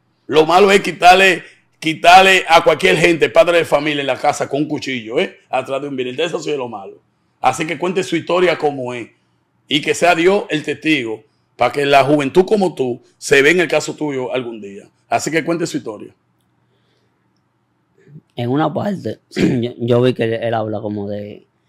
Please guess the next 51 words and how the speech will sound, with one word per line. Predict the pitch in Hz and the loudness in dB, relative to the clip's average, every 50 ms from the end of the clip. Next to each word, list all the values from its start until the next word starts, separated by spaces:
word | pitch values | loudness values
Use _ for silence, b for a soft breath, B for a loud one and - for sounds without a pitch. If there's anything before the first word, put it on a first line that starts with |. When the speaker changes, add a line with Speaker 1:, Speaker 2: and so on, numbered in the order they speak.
| _ _ _ _ _ _ | _ _ _ _ _ _
Speaker 2:
de | - - 104 | -18 -16 -12
que | - 110 | -8 -8
la | 101 104 | -6 -6
Bernie, | 101 101 110 120 120 113 | -6 -6 -6 -6 -6 -6
de | 113 104 | -6 -6
que, | 113 101 | -8 -10
que | - - 95 | -10 -10 -10
me | 98 101 98 98 - - - - _ _ | -10 -10 -10 -10 -12 -14 -16 -18 _ _
ofreció, | - - 107 - - 104 107 110 - - 82 | -16 -16 -14 -12 -12 -12 -12 -10 -10 -8 -6
eh, | 107 110 101 98 101 107 - 135 - - _ _ _ _ _ _ _ _ _ _ _ _ _ _ _ _ _ _ _ _ _ _ _ _ _ | -4 -4 -4 -6 -8 -12 -14 -16 -20 -20 _ _ _ _ _ _ _ _ _ _ _ _ _ _ _ _ _ _ _ _ _ _ _ _ _
que | - 120 | -12 -8
me | 117 113 110 | -6 -4 -2
dio | 120 131 135 | -2 -2 0
como | 135 135 143 143 | -2 -2 -4 -4
para | 208 190 | -6 -8
hacerme | - 117 113 | -8 -6 -4
una | 123 135 131 | -4 -4 -4
producción | - 139 139 127 127 131 131 123 123 | -6 -6 -6 -6 -6 -6 -6 -6 -6
y | 123 | -6
eso, | 110 117 120 | -8 -8 -8
un | 104 - - | -8 -8 -6
tema. | 104 98 90 98 | -8 -6 -2 -2
Speaker 1:
Ok. | 131 135 117 113 107 104 123 151 - | -2 -2 -2 -4 -8 -8 -10 -12 -12
Speaker 2:
Y | - 110 107 | -8 -6 -6
eso. | 104 - - 98 95 98 _ _ _ _ _ _ _ _ _ _ _ _ _ | -6 -6 -10 -14 -20 -20 _ _ _ _ _ _ _ _ _ _ _ _ _
Es | - 117 113 | -12 -10 -8
mentira. | 110 104 92 - 110 120 123 - - - | -8 -8 -8 -6 -6 -6 -6 -8 -10 -16
O | - _ _ _ _ - - - | -20 _ _ _ _ -20 -14 -8
sea, | - 131 | -4 -4
en | 127 123 | -4 -4
el | 117 | -4
sentido | 113 127 113 113 - 147 147 131 123 | -6 -6 -6 -4 -2 -2 -2 0 0
Speaker 1:
O | 117 127 165 160 | 2 2 2 2
sea, | 131 156 165 147 127 123 | 2 2 2 2 2 4
es | 123 165 202 | 4 6 6
Speaker 2:
de | 240 | 6
que | 233 | 6
Speaker 1:
mentira | 226 - 226 233 233 226 | 6 8 8 8 10 8
de | 226 220 | 8 6
Melvin | 214 220 233 240 233 220 | 6 4 4 4 4 4
lo | 214 202 | 4 4
de | 202 196 | 4 6
la | 185 180 | 4 4
Bernie, | 190 202 226 220 | 4 2 0 0
de | 208 | 2
que | |
tiene | - 135 - 127 | 2 4 4 6
Speaker 2:
Déjame | 127 - | 4 4
Speaker 1:
una | - - | 2 0
producción. | 190 185 170 147 - 143 135 120 107 110 104 _ | 0 -2 -2 -4 -4 -6 -6 -6 -8 -10 -12 _
Speaker 2:
déjame | 131 117 120 117 117 120 123 120 117 113 110 107 - - | -4 -2 -2 -2 -2 -4 -6 -6 -6 -8 -8 -10 -12 -16